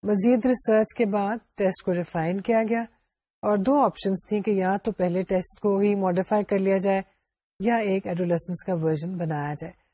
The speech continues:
آ، جس کے بعد یہ فیصلہ ہوا کہ ایڈولیسنس کا الگ سے ایک ورژن ہونا چاہیے، جس کی وجہ سے اب ہمارے پاس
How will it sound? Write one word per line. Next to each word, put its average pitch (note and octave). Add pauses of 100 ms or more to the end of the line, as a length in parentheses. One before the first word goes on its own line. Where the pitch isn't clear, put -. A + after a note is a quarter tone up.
(200)
آ، G3
جس G3
کے B3
بعد G#3
یہ G#3
فیصلہ F3+
ہوا F3+
کہ -
ایڈولیسنس F3+
کا G#3+
الگ F3 (100)
سے G3
ایک F3
ورژن D#3
ہونا E3
چاہیے، E3+ (680)
جس G#3+
کی A#3+
وجہ F#3+
سے A3+
اب F#3+
ہمارے D#3+
پاس A#3